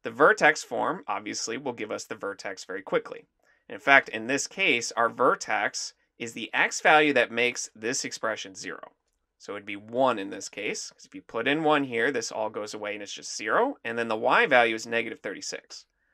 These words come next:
So when we put the one in there, we get negative thirty-six as our y value. So that's our vertex. We can just plug that in here, one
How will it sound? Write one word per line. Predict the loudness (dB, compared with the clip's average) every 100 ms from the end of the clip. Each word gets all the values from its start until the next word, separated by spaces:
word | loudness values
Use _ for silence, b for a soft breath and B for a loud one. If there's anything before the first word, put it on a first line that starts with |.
| _ _ _ _
So | -8
when | -4
we | -4
put | 2 2
the | 4 0
one | 0 0 2 2
in | -2
there, | -4 -4 -4 -8 _
we | -12
get | -4 -4 -4 -8 -6
negative | -2 -2 -2
thirty-six | -8 -8 -8 -4 0 0 -2 -4
as | -4 -4
our | -8 -6
y | -2 -2
value. | -4 -12 -12 -12 -14 _ b b b
So | 0
that's | 4 6
our | 4
vertex. | 2 0 -2 -14 -20 -20 -20
We |
can | -18
just | -16
plug | -12 -10
that | -10
in | -10 -8
here, | -8 -8
one | -6 -4 -4 -8